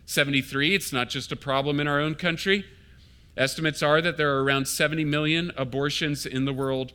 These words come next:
every year. Our culture of death is seen in other ways. We see it in the celebration of, of so-called gay marriage and transgender ideology. Those ideologies don't promote life. They don't perpetuate life,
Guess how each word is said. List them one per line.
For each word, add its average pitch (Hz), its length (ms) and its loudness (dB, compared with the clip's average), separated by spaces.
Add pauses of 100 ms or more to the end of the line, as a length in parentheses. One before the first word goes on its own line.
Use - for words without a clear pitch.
(360)
every 113 300 0
year. 143 640 2 (680)
Our 127 100 -2
culture 151 320 -2
of 151 100 0
death 160 280 4
is 160 100 -2
seen 175 160 2
in 170 100 2
other 180 200 2
ways. 127 420 0 (460)
We 127 80 -2
see 160 180 2
it 156 60 4
in 160 80 0
the 151 60 0
celebration 151 800 2
of, 147 240 -2 (120)
of 123 120 0
so-called 151 800 -2 (380)
gay 156 240 4
marriage 151 560 2
and 131 160 0
transgender 147 960 0 (100)
ideology. 139 880 2 (540)
Those 135 180 -2
ideologies 160 760 2
don't 147 240 0
promote 139 560 0
life. 190 580 0 (560)
They 131 140 2
don't 143 200 0
perpetuate 165 880 0
life, 175 600 -2